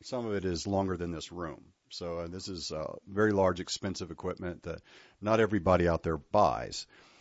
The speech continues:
So these technicians are very, um, savvy. They're, they're very good at what they do, and they're,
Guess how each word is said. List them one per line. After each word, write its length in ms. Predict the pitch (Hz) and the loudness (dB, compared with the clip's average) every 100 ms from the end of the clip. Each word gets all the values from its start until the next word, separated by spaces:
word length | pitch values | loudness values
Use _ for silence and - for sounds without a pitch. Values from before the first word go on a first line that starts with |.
| - - 85 | -20 -20 -12
So 160 | - 151 | -2 2
these 160 | 135 | 2
technicians 540 | - - 190 214 196 117 | 2 -2 -2 -4 -4 -4
are 80 | 98 | -4
very, 520 | 113 135 143 127 120 | -4 -4 -4 -4 -6
um, 480 | 101 95 90 90 87 | -6 -6 -6 -8 -10
savvy. 580 | - 110 107 85 76 80 | -2 2 2 2 -2 -4
They're, 300 | 95 95 95 | -4 -2 -2
they're 160 | 90 92 | -4 -4
very 340 | 98 104 113 | 0 0 0
good 360 | 85 98 107 104 | -2 0 2 2
at 80 | 90 | 0
what 220 | 95 - | -2 0
they 180 | 92 85 | 0 2
do, 300 | 95 107 98 | 2 4 2
and 100 | 87 | 0
they're, 160 | 85 | -2